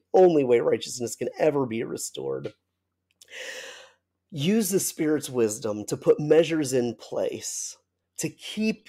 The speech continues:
you away from temptation into that sin again, if it's at all possible, because we are also called to confess our sins, not only to Christ, but also to one another, so that we might be healed.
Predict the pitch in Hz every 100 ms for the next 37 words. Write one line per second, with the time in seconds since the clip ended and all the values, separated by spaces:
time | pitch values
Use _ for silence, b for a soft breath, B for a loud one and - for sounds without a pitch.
0 | - 131 113 143 - 147 139 175 226 202
1 | - 180 180 175 160 143 - 165 185 156
2 | - 101 107 113 B B B 160 180 175
3 | 147 - - 131 120 131 196 220 147 165
4 | 226 208 226 233 - 214 220 226 - -
5 | - 233 214 156 123 - - B B B
6 | 202 202 202 202 208 269 254 160 143 139
7 | 139 139 156 147 233 226 170 - 139 117
8 | 208 262 277 202 190 185 - - 185 151
9 | - b b b b - 160 226 214 160
10 | 139 139 131 117 113 104 - 107 - _
11 | _ _ _ - 151 151 165 165 156 151
12 | 123 107 - - 127 107 - -